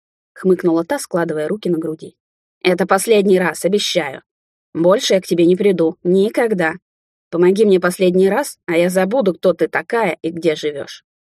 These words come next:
"Очень на это надеюсь", кивнула старуха. "Мне нужно двенадцать часов. И помните, что если это зелье попадёт на его кожу, то он полюбит первую, кто попадётся ему на глаза. Изменить уже ничего будет нельзя.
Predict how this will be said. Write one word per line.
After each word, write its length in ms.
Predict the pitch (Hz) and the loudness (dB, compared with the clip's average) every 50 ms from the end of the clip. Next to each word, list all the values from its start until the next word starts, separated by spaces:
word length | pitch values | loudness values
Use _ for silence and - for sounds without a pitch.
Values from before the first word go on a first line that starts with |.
| _ _ _ _ _ _ _ _ _ _ _ - | _ _ _ _ _ _ _ _ _ _ _ -4
"Очень 360 | 202 285 330 - 330 294 262 | -4 -4 -2 -2 -2 -2 0
на 160 | 208 190 180 | 0 0 0
это 160 | 185 - 180 | -2 -2 0
надеюсь", 640 | 180 190 180 160 160 151 139 - - - - - _ _ _ _ _ _ _ _ _ | 0 0 0 -2 -4 -10 -14 -14 -16 -18 -20 -20 _ _ _ _ _ _ _ _ _
кивнула 400 | - - 165 165 165 165 175 175 | -8 -8 -4 0 0 2 2 0
старуха. 540 | 170 - - 180 165 - - - - - - _ _ _ _ _ _ _ _ _ _ _ _ | -2 -6 -8 -10 -10 -10 -14 -18 -20 -20 -20 _ _ _ _ _ _ _ _ _ _ _ _
"Мне 240 | - 180 175 175 165 | 0 2 2 4 4
нужно 280 | 180 214 233 196 165 156 | 2 2 0 0 -2 -2
двенадцать 460 | 170 170 170 185 180 175 - 175 - | 0 0 2 2 0 0 -4 -10 -10
часов. 480 | - - 175 - - - - - _ _ _ _ _ _ _ _ _ _ _ _ | -8 -10 -8 -8 -10 -12 -12 -14 _ _ _ _ _ _ _ _ _ _ _ _
И 120 | - - 202 | 0 0 2
помните, 580 | - 233 220 190 160 147 143 - - - - _ _ _ _ - | 4 4 2 2 2 -2 -6 -10 -16 -18 -20 _ _ _ _ -20
что 200 | - - - 160 | -8 -4 0 2
если 340 | 165 180 190 - - 170 | 2 2 0 0 0 -2
это 160 | 160 160 165 165 | 0 0 0 -2
зелье 360 | 170 170 185 180 165 151 147 | 0 0 0 0 0 -2 -6
попадёт 480 | - 151 - - 165 175 165 156 - | -8 -8 -6 -4 -2 -2 -2 -4 -4
на 80 | 156 160 | -4 -4
его 220 | 156 156 160 156 | -2 -2 -2 -2
кожу, 360 | 160 - 214 240 240 - - - _ _ _ _ _ _ _ | -2 -2 -2 -2 -2 -4 -10 -14 _ _ _ _ _ _ _
то 120 | - 175 185 | 0 2 2
он 180 | 233 262 262 | 2 2 0
полюбит 400 | 262 175 165 160 160 156 139 - _ | 0 0 2 2 0 0 -4 -8 _
первую, 420 | - 190 196 202 175 156 143 - - _ _ _ _ _ _ | 0 0 2 2 0 -2 -4 -8 -14 _ _ _ _ _ _
кто 200 | - - - 160 | -8 -4 -4 -4
попадётся 580 | 160 165 160 160 160 170 175 160 - - - | -2 -2 -2 -2 -2 -2 -2 -4 -4 -6 -8
ему 180 | 147 143 147 151 | -8 -6 -4 -4
на 100 | 160 156 | -4 -4
глаза. 400 | 147 147 151 151 151 - - - - _ _ _ _ _ _ _ _ | -4 -6 -8 -8 -10 -12 -16 -18 -18 _ _ _ _ _ _ _ _
Изменить 540 | - 196 190 190 196 190 185 202 247 269 262 | 2 2 4 4 4 4 4 4 2 2 0
уже 180 | 226 196 185 170 | 0 2 2 4
ничего 460 | 165 165 165 - - 165 160 190 233 | 4 2 2 0 0 0 2 2 0
будет 320 | 190 160 160 160 165 165 | 0 0 -2 -2 -2 0
нельзя. 420 | 170 170 165 165 165 - 143 139 | 0 0 0 0 -2 -8 -12 -14